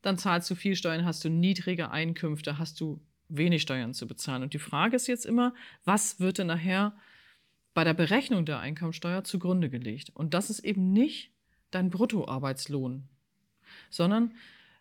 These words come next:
das ist der Arbeitslohn abzüglich aller Kosten, die du hast, um diese Einkünfte zu erzielen. Also zur Arbeit zu kommen, ein Arbeitszimmer zu haben, dich fortzubilden, diese ganzen Sachen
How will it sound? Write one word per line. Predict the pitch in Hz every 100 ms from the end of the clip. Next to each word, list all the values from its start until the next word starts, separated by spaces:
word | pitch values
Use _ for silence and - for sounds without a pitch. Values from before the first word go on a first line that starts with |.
| _
das | 180 170
ist | 165 175
der | -
Arbeitslohn | 147 165 202 - 226 247 233
abzüglich | 220 247 - - 277 254 - 175
aller | 185 165
Kosten, | 151 - 160 - - 185 247 226
die | 175
du | 160 143
hast, | - 262 - - - _ _ _ _ _ _ _ _
um | 180 214
diese | 226 202 -
Einkünfte | 175 202 214 202 -
zu | 175 -
erzielen. | 170 - 151 131
Also | - 151 151
zur | -
Arbeit | - 190 180
zu | 185
kommen, | 170 175 170
ein | 170
Arbeitszimmer | - 180 170 170 - 175 165
zu | - 156
haben, | 165 160 170 165 175 -
dich | 226
fortzubilden, | - 180 196 - 175 170 170 165 170
diese | 220 196
ganzen | 185 180 175
Sachen | 180 208 233